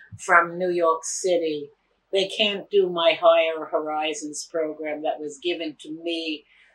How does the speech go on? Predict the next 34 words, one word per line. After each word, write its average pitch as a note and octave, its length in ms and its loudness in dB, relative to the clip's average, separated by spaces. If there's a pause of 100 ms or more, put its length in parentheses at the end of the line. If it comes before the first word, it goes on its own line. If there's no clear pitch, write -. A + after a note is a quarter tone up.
(260)
to D#3+ 320 0
get G3 220 6
into E3+ 340 -2
New E3+ 120 -4
York D#3+ 260 -2
City D#3+ 360 -4
and D3+ 180 -8
look D3 180 -6
around. D3 560 -6
That F#3+ 240 0
was F#3 240 -2
a D3+ 80 -8
nice C#3+ 500 -16
thing C#3 300 -12
to C3+ 120 -12
do. C#3 240 -12 (280)
I G#3 120 2
don't A#3 140 -2
know G3 120 -4
what F3 200 2
they'd E3 280 -2
find. G#3 440 -4
I D#3 60 -2
don't F#3 220 -2
know D#3 120 -14
what D3 200 -14
they'd D3+ 260 -8
find E3+ 340 -12
now. D3+ 400 -8 (380)
They F#3+ 180 4
directed F3+ 640 6
me D#3+ 200 -10
to D3+ 80 -6
Saint E3 320 2